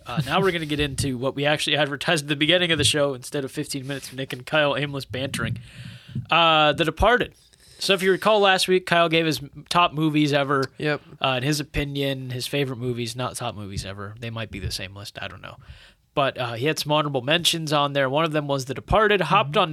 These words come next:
Speaker 1: Netflix after we recorded it, saw The Departed was on there.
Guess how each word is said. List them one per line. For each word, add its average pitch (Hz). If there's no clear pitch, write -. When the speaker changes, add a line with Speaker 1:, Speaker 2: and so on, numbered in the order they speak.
Speaker 1:
Netflix -
after 160
we 151
recorded 202
it, -
saw 185
The 180
Departed 185
was 185
on 208
there. 107